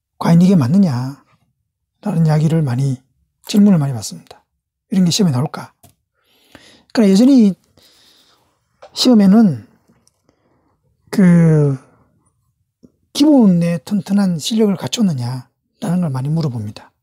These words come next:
그런 차원에서 보면 오래된 토픽이더라도 허투루 보낼 순 없다. 이제 그런 것들이 또 시험에 반복적으로 나오고 준비를 철저하게 하지 않으면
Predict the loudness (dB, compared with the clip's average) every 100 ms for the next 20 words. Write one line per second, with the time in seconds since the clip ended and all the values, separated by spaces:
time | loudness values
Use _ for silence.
0 | _ _ _ -12 -10 -14 -20 _ -2 0
1 | 2 0 0 -2 -4 -2 -4 -6 _ _
2 | _ _ _ _ _ _ _ _ _ 0
3 | 2 2 2 0 -2 -2 -4 -6 -6 -4
4 | -4 -6 _ _ _ _ _ _ _ _
5 | -18 -6 0 2 0 -4 -6 -4 -6 -8
6 | -12 -12 -14 _ _ _ _ -6 -4 -2
7 | 0 0 0 -4 -4 -6 -4 -2 -2 -4
8 | -6 -4 -4 -2 -4 -4 -2 0 -2 -4
9 | -14 -20 -20 -20 -20 -20 -20 _ _ _
10 | _ _ _ _ _ _ _ _ -16 -16
11 | -16 -10 0 2 2 2 0 0 0 -2
12 | -4 -6 -4 -4